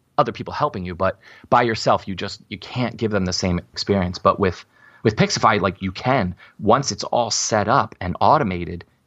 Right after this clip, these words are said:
everyone is getting the exact same experience, the same emails, the same questionnaires, and it's all based on, you know, when they book or when their event date is or, or whatever. Like, you know, once you develop your workflow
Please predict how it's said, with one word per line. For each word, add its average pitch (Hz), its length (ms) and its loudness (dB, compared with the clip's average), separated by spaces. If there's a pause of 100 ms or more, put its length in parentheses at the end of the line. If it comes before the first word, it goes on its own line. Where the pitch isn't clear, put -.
(160)
everyone 135 500 2
is 113 140 -2
getting 107 360 2
the 95 100 -2
exact 101 560 -2
same 92 500 -2
experience, - 500 -2
the - 80 -10
same 92 380 0 (300)
emails, 95 460 6
the 104 80 -4
same 95 340 2
questionnaires, 104 600 2
and 90 100 -4
it's 90 120 -6
all 98 380 4 (560)
based 101 320 2
on, 90 420 2
you 104 100 0
know, 90 60 2
when 85 140 4
they 85 100 6
book 98 340 4
or 90 160 -2
when 87 240 0
their 85 380 -2
event 113 220 2
date 104 180 2
is 98 200 0
or, 87 180 -6
or - 140 -2
whatever. 98 320 2
Like, - 220 -6
you 101 60 -2
know, 90 100 -2
once 101 360 -2
you 104 300 2 (380)
develop 107 520 4
your 101 140 -2
workflow 90 640 0